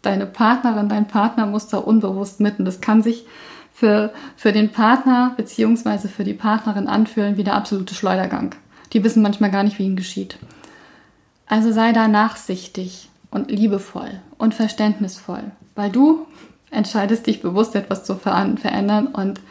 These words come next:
die Partnerin, der Partner muss da zwangsläufig irgendwie mit. Also das, das ist der Fall, der passieren kann. Es kann aber auch sein, dass du eine andere Entscheidung triffst, dich trennst und einen neuen Partner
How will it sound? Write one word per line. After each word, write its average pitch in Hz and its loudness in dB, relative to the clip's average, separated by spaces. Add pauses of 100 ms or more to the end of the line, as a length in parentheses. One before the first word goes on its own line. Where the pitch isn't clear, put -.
(420)
die 226 2
Partnerin, 214 2
der 202 2
Partner 208 0
muss 202 0
da - 0
zwangsläufig 208 -2
irgendwie 190 -2
mit. - -4 (1120)
Also 220 4
das, 240 2
das 220 -2
ist 269 0
der 240 2
Fall, 220 0
der 208 0
passieren 214 0
kann. 247 -2
Es 196 -6
kann 220 0
aber 202 0
auch 208 -4
sein, 208 0
dass 214 -4
du - -4
eine 202 0
andere 220 2
Entscheidung 202 -2
triffst, - -6
dich - -10
trennst 220 0
und 202 -4 (880)
einen - -4 (140)
neuen 254 6
Partner 196 -4